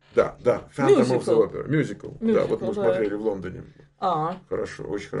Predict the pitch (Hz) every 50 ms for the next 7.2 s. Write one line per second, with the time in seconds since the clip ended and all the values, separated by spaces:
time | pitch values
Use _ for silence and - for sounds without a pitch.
0 | 185 175 170 170 - - 220 214 196 208 220 233 233 233 226 - - 233 226 220
1 | 220 220 233 247 247 247 240 214 196 196 196 190 - 208 - 196 196 196 - -
2 | 196 190 190 202 185 185 196 196 196 185 180 175 160 156 156 160 180 156 139 120
3 | 120 117 113 104 101 - - 110 110 104 104 104 107 113 107 95 - 101 95 90
4 | - - - 92 95 104 - - - - 208 233 254 240 - - 269 - - 269
5 | 247 - 277 285 294 277 254 226 202 196 196 196 214 208 202 196 185 185 - 196
6 | - - _ 196 185 - _ - 185 185 185 - 113 123 139 147 151 156 151 156
7 | 160 151 135 123